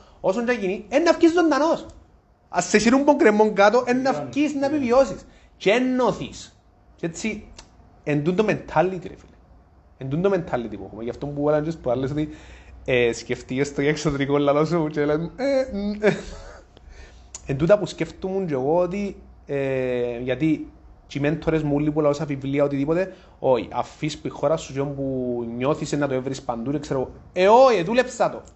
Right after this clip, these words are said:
Speaker 1: Ε, άμα φτάσεις σε πικ κατάσταση, ρε φίλε, είναι που λες, "Ε, περίμενε ένα λεπτό, γιατί πάω σε μια αγορά την οποία λατρεύκει με;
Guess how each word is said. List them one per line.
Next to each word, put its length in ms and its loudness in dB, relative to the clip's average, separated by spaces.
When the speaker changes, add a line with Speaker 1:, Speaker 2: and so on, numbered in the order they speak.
Speaker 1:
Ε, 320 2
άμα 220 2
φτάσεις 360 -2
σε 100 0
πικ 520 -2
κατάσταση, 540 0
ρε 100 -4
φίλε, 180 -2
είναι 160 0
που 100 0
λες, 200 0
"Ε, 80 -8
περίμενε 260 -6
ένα 60 -4
λεπτό, 300 -6
γιατί 260 -4
πάω 180 4
σε 140 -2
μια 200 0
αγορά 320 4
την 160 0
οποία 560 0
λατρεύκει 500 -2
με; 140 -8